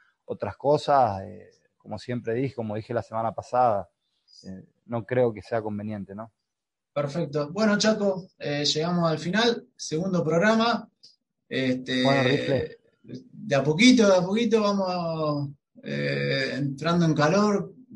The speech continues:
Speaker 1: Sí.
Speaker 2: vamos a ir mejorando, sepan entendernos. También recordarles que si se suscriben a los canales o nos siguen, nos hacen un favor muy grande, nos ayudan mucho.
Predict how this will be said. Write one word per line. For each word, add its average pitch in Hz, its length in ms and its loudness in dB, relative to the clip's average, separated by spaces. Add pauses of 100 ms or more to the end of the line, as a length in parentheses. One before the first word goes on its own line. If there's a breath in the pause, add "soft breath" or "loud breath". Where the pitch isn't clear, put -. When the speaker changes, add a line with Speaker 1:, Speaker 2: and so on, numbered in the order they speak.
(220)
Speaker 1:
Sí. - 80 -4
Speaker 2:
vamos 156 320 2
a 165 40 2
ir 160 200 0
mejorando, 170 880 2
sepan 147 400 -2
entendernos. 185 800 2 (420 soft breath)
También 175 480 2
recordarles 160 560 2
que 139 460 -2
si 131 460 0
se 131 160 -2
suscriben 151 480 0
a 147 40 2
los 135 140 0
canales 143 760 0
o 127 60 -6
nos 123 160 2
siguen, 170 440 2
nos 131 220 2
hacen 127 440 0
un 139 160 -2
favor 135 320 0
muy 131 160 -2
grande, 160 360 0
nos 123 160 -2
ayudan 135 360 -2
mucho. 180 400 -6